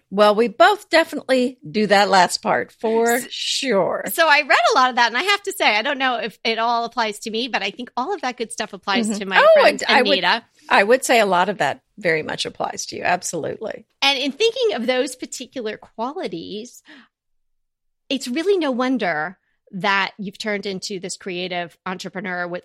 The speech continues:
Speaker 2: all of these wonderful balls in the air and all of this action around you all the time. And it's very exciting to be your friend. And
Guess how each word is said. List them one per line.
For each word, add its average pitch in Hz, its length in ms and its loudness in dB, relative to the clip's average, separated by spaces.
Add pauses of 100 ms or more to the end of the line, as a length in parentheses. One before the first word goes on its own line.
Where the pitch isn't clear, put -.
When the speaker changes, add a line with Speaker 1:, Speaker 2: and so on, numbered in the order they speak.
Speaker 2:
all 202 240 -2
of 190 160 -4
these 202 320 -12 (140)
wonderful 208 1120 -4 (340)
balls 202 400 2
in 214 120 0
the 190 140 0
air 185 260 4
and 175 320 -2
all 226 260 2
of 240 60 -6
this 233 200 -4
action 208 440 -2
around 190 380 -6
you 208 120 -10
all 190 160 -6
the 202 100 -10
time. 190 440 -8 (400)
And 214 440 -2
it's 226 140 -14
very 440 200 0
exciting 262 540 -2
to 226 100 -10
be 202 180 -8
your 208 80 -10
friend. - 400 -6 (320)
And 233 640 2